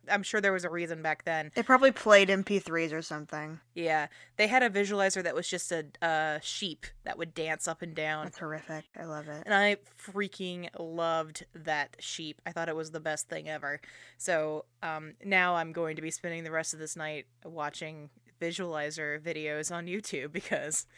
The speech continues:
Speaker 1: <laughs> that's where we go when we want to die. Anyway,
Speaker 2: Hmm, same.
Speaker 1: um, April to June movies, uh, from the two thousands.
Speaker 2: Okay, let's just get to the, the best movie that came out in April of two thousand.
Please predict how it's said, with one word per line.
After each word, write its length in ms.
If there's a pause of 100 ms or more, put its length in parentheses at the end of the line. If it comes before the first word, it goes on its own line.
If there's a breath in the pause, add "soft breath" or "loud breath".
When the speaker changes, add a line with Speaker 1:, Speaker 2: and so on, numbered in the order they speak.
(120 loud breath)
Speaker 1:
<laughs> 240
that's 260
where 180
we 120
go 340 (160)
when 240
we 280 (100)
want 240
to 380
die. 300 (140)
Anyway, 420 (220 loud breath)
Speaker 2:
Hmm, 80
same. 240
Speaker 1:
um, 540 (400)
April 340
to 140
June 420
movies, 760 (340)
uh, 140
from 160
the 80
two 180
thousands. 800
Speaker 2:
Okay, 240
let's 180
just 160
get 160
to 120
the, 340
the 120
best 360
movie 180
that 140
came 220
out 260
in 160
April 420
of 300
two 160
thousand. 560